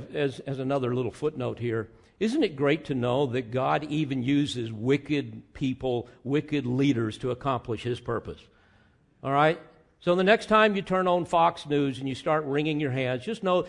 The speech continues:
God's still in charge. These people are unwitting fools, okay? God is using them to accomplish his purposes. So relax. So now in verse one, Jesus approaches Jerusalem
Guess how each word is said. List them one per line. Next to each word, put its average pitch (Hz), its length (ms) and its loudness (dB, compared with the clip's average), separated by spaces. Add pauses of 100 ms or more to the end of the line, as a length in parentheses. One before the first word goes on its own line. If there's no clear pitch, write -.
(220)
God's 208 260 4
still 196 220 2
in 180 80 0
charge. 127 480 2 (640)
These 196 200 -2
people 220 360 4
are 156 180 6
unwitting 185 640 4
fools, 151 720 0 (180)
okay? 156 500 0 (600)
God 175 380 8
is 170 320 2
using 160 500 0
them 127 240 2
to 135 160 -2
accomplish 127 520 -4
his 127 160 -6
purposes. 107 520 -6
So - 160 -8
relax. 294 440 -8 (1800)
So 190 160 6
now 269 260 8
in 285 100 8
verse 247 280 8
one, 196 520 8 (460)
Jesus 202 760 6
approaches 202 600 4
Jerusalem 156 680 2